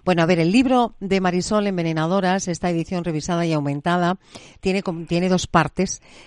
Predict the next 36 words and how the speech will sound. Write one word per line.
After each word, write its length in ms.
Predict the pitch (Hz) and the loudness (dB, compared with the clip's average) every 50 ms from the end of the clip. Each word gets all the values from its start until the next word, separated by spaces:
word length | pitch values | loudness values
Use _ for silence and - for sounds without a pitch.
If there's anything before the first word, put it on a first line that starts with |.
| - - | -8 -4
eh, 440 | 175 165 160 156 156 156 151 147 - | 0 0 2 2 2 0 0 -2 -2
claramente 480 | - 180 175 175 170 170 165 160 - 165 | -2 -2 0 0 0 0 -2 -2 -2 -4
diferenciadas. 760 | 156 156 - - 156 151 147 143 - 160 147 147 156 156 - | -4 -4 -4 -4 -4 -2 -4 -4 -2 -2 -2 0 -2 -2 -4
Una 140 | 185 180 180 | -4 -4 -4
dedicada 440 | 180 165 151 - 165 165 165 160 160 | -2 -4 -4 -4 -2 -2 0 0 -2
a 160 | - 160 160 147 | -2 -4 -4 -2
los, 400 | 147 147 147 147 - - - - | 0 0 0 0 -2 -4 -4 -4
eh, 100 | 143 131 | -4 -2
venenos, 800 | 131 143 165 143 135 151 175 196 190 170 147 170 208 - - - - _ - - - - - - - - _ - | 0 2 2 2 2 2 0 0 2 2 2 0 0 -2 -6 -14 -18 _ -20 -20 -20 -20 -20 -20 -20 -20 _ -8
eh, 160 | 156 156 156 139 | -4 -4 -2 0
donde, 480 | 143 156 147 143 151 147 143 143 143 | 0 -2 0 0 0 0 0 0 0
mm, 220 | 135 135 135 131 - - - | -2 -2 -4 -6 -10 -8 -4
pues, 400 | 151 143 143 131 - - - 143 | -2 -2 -2 -2 -4 -4 -4 -4
eh, 360 | 135 131 127 123 123 123 - - 147 | -4 -4 -4 -6 -8 -10 -12 -12 -12
em, 180 | 139 131 131 131 | -12 -12 -14 -12
claro, 320 | - - 156 156 170 165 | -6 -2 0 2 2 2
ella 220 | 156 147 160 165 156 | 2 2 2 2 2
detalla 600 | 160 151 - _ - 180 180 190 175 170 160 147 | 2 0 -2 _ 0 2 4 4 4 2 0 0
todos 300 | - 180 165 165 160 - | 0 0 0 0 -2 -4
y 40 | 165 | -6
cada 300 | - 165 156 156 156 156 | -6 -4 -2 -2 -2 -2
uno 260 | 160 156 160 165 156 - _ - - - - - | -2 -4 -4 -4 -6 -8 _ -20 -20 -20 -14 -10
de 140 | 147 147 143 | -8 -6 -4
los 160 | 151 143 139 | -4 -4 -4
venenos 480 | 160 151 160 160 160 160 160 - - - - - - - - _ | -4 -4 -2 -2 -2 -2 -4 -6 -8 -14 -16 -20 -20 -20 -16 _
más 320 | - 156 156 156 160 - - | -4 -2 -2 -2 -2 -4 -4
empleados, 640 | 151 143 151 156 156 156 165 165 180 190 - - | -6 -6 -4 -4 -2 -2 -2 -2 -2 -4 -4 -4
y 60 | 165 151 | -4 -2
luego 180 | 160 170 185 | -2 -2 -2
una 160 | 208 202 196 | -2 -2 -4
segunda 300 | 180 190 185 185 180 180 | -4 -4 -6 -4 -4 -4
parte 260 | - - 175 - - 202 | -4 -4 -4 -4 -4 -4
donde 260 | 190 180 160 151 147 | -4 -4 -4 -6 -6
conocemos 600 | - 139 135 131 - - 160 147 156 156 - 147 | -6 -6 -8 -6 -4 -4 -2 -2 -2 -4 -4 -4
a 40 | 139 | -4
esas 320 | 143 - 165 156 - | -4 -4 -6 -6 -8